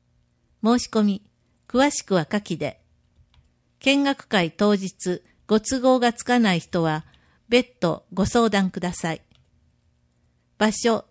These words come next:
問い合わせ、県立盲学校、大和郡山市。電話、零七四三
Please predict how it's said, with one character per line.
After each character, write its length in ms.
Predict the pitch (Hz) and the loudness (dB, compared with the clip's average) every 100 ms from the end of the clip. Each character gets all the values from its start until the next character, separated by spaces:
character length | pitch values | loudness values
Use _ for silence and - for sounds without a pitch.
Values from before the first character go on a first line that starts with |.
| _ | _
問 180 | - 214 | 0 2
い 60 | 220 | 2
合 80 | 202 | 2
わ 100 | 202 | -2
せ、 380 | - 175 - _ _ _ _ | -2 -6 -6 _ _ _ _
県 240 | - 262 269 | -2 2 2
立 260 | 247 - | 0 0
盲 220 | 226 220 214 | 0 2 2
学 280 | 202 208 | 0 -2
校、 300 | - 156 147 - _ _ _ _ _ - | -4 -4 -4 -10 _ _ _ _ _ 0
大 80 | |
和 120 | 214 247 226 | 2 2 0
郡 280 | 220 208 202 | 0 2 2
山 260 | 185 180 | 0 0
市。 300 | 175 - - - _ _ _ _ _ _ _ _ _ | -4 -8 -14 -16 _ _ _ _ _ _ _ _ _
電 240 | 202 220 208 | 0 2 4
話、 280 | 202 185 - - | 4 2 -2 0
零 220 | 233 269 | 2 4
七 280 | 269 247 170 | 4 4 4
四 260 | 185 208 196 | 4 2 2
三 340 | - 185 156 | -2 -2 -4